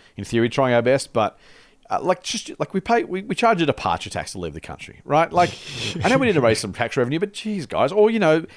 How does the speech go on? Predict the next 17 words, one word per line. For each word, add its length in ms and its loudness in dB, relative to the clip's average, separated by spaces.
customs. 520 -2
Hey, 160 6
welcome 240 6
to 60 4
Australia. 300 4
Stand 200 2
in 40 -2
a 60 -4
customs 300 0
line 160 4
for 100 -6
three 340 2
and 80 4
a 60 6
half 240 4
hours 460 4
while 400 6